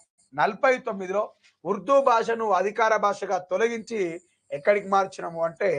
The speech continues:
ఇంగ్లీష్కు మార్చినాం. ఎక్కడికి మార్చినాం అంటున్నామండి? ఇంగ్లీష్లోకి మార్చిర్రు అంటున్నా. యాడికి మార్చినాం? ఈ యొక్క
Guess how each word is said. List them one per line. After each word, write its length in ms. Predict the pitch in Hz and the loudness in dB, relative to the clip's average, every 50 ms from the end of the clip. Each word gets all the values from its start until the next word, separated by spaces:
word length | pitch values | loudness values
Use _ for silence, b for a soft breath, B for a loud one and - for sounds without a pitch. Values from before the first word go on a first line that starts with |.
| 143 170 - _ _ _ _ - | -2 -6 -10 _ _ _ _ -16
ఇంగ్లీష్కు 580 | 147 170 180 190 190 196 202 190 - - - 202 | -14 -10 -8 -2 0 0 0 0 -4 -6 -6 -6
మార్చినాం. 480 | 170 151 - - _ - - 113 - _ _ _ _ _ _ _ _ _ _ _ _ _ 127 | -6 -6 -8 -10 _ -20 -20 -20 -20 _ _ _ _ _ _ _ _ _ _ _ _ _ -4
ఎక్కడికి 300 | 131 139 151 151 143 151 | -2 0 -2 0 2 2
మార్చినాం 380 | 165 165 165 - - 170 170 | 2 2 2 0 -2 0 0
అంటున్నామండి? 500 | 170 160 143 151 160 170 170 175 185 254 453 - B B B B B B B - - - - - - - - - - - - - - - - - - - - - - - - - - | 0 0 0 -2 0 0 2 2 2 2 0 0 B B B B B B B -20 -16 -16 -16 -16 -16 -20 -20 -20 -20 -20 -20 -20 -20 -20 -20 -20 -20 -20 -20 -20 -20 -20 -6 0 4
ఇంగ్లీష్లోకి 760 | 147 170 180 190 202 202 196 - 170 175 170 170 - 196 190 170 147 160 - _ _ _ _ - | 6 6 8 8 8 6 6 6 6 6 6 6 4 4 6 6 4 2 -2 _ _ _ _ 2
మార్చిర్రు 600 | 147 156 - 151 - - 175 170 151 147 143 147 180 | 4 4 4 2 0 -2 -2 0 0 2 0 0 0
అంటున్నా. 280 | 170 - - 104 107 - - _ - | -2 -6 -12 -14 -14 -18 -14 _ 2
యాడికి 300 | 131 135 143 151 135 - 151 180 | 4 4 4 2 -2 -2 0 0
మార్చినాం? 440 | 185 180 - - 214 208 160 147 - _ _ _ _ _ _ _ _ 180 | 0 2 4 2 2 2 0 -2 -10 _ _ _ _ _ _ _ _ 4
ఈ 40 | |
యొక్క 240 | 202 208 208 208 254 | 4 4 6 6 6